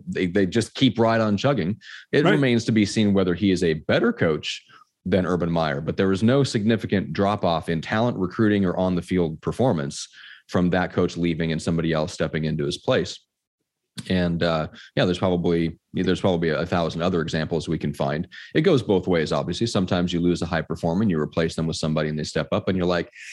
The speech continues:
Speaker 1: "Well, they're an A minus," you know, like, it is, it's not much of a step down,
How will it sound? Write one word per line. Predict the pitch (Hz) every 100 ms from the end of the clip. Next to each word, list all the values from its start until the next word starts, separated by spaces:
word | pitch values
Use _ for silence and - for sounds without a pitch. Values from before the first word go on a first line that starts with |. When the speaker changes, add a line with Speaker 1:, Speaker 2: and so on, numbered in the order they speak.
| 98 98 - - - -
Speaker 1:
"Well, | - 117 127 127
they're | 117 127
an | 120
A | 123 123
minus," | 113 110 95 - - - - -
you | 92
know, | 85
like, | 87
it | 107
is, | 104 98 92 -
it's | 98
not | 139 147
much | 147 175 190
of | 160
a | 117
step | - 98 82
down, | 87 76 69